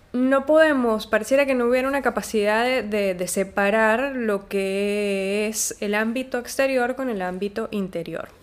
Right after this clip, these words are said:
Cuando eso te sucede, siendo un niño, es muy confuso,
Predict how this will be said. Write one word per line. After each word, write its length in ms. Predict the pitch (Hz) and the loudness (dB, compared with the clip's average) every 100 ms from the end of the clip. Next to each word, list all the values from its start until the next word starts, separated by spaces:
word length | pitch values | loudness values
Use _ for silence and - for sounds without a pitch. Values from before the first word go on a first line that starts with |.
| - - - | -20 -20 -4
Cuando 260 | 269 254 | 0 6
eso 260 | 269 302 359 | 6 6 -2
te 100 | 330 | -4
sucede, 640 | 277 226 269 226 180 202 - | -6 2 4 4 4 0 -4
siendo 420 | - 247 240 254 | 0 2 2 2
un 120 | 285 | 2
niño, 440 | 302 285 220 208 208 | 2 2 0 -2 -4
es 160 | 277 269 | -6 -2
muy 280 | 294 349 277 | 0 0 0
confuso, 760 | 233 214 - 302 311 - 170 | 0 -2 -2 -2 -2 -4 -6